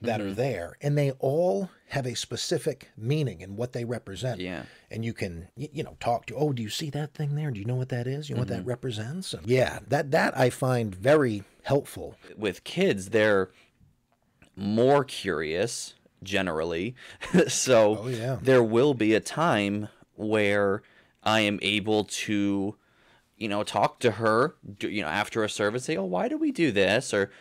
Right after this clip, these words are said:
Speaker 2: "Why do they wear that?" Or, and, and it's these teaching opportunities, and you can pour in the purpose of the service.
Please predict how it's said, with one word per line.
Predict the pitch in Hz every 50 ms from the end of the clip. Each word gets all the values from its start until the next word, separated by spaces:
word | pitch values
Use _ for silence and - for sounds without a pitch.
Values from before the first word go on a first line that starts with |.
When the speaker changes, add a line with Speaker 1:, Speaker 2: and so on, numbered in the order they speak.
| - _
Speaker 2:
"Why | - 101 107 131
do | 160 185
they | 135 117 110 110
wear | 101 98 98 98 101 101 101
that?" | 95 101 95 82 80 104 131 175 - -
Or, | - 110 95 82 67 - _ -
and, | - 120 117 -
and | 113 117 113
it's | 104 - 110 113 101 -
these | - 113 101 -
teaching | - - - - 196 196 - - 120 110
opportunities, | 80 95 101 - - 98 - - - 185 175 123 113 101 98 -
and | 101 107
you | 104 107
can | - - 110 104 101 - - - - - - - - 113 -
pour | - - - 139 139 131 123
in | 123 123 120
the | 113 -
purpose | - - - - 151 170 165 - 107 95 - -
of | 95 92 -
the | 101
service. | - - - 147 170 165 117 101 82 - - - -